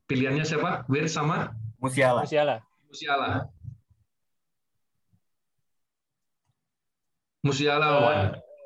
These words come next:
Speaker 1: Musiala, eh, inti, Wirtz cadangan.
Speaker 3: Oke.
Speaker 2: Oke.
Speaker 3: Ini, ini
Speaker 1: Padahal
Speaker 3: berikutnya mungkin
Speaker 1: Musiala, padahal Wirtz sudah men-, sudah membuktikan loh ya.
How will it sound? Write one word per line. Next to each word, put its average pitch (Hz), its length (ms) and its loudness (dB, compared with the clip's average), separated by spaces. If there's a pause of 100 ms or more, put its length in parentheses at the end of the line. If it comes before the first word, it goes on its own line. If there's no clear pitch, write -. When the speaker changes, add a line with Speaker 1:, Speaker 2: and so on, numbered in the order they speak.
(160)
Speaker 1:
Musiala, 143 500 -2 (180)
eh, - 560 -2
inti, 143 500 2
Wirtz 131 360 -2
cadangan. 104 420 -4 (1300)
Speaker 3:
Oke. 117 180 -12 (160)
Speaker 2:
Oke. 101 220 -14 (400)
Speaker 3:
Ini, 175 200 2 (280)
ini 160 80 -2
Speaker 1:
Padahal 202 160 4
Speaker 3:
berikutnya 220 400 4
mungkin 202 320 4
Speaker 1:
Musiala, 208 300 -2 (180)
padahal 190 380 0
Wirtz 202 260 0
sudah 170 160 0
men-, 170 480 0
sudah 151 380 0
membuktikan 156 680 0
loh 127 100 -2
ya. 113 220 -4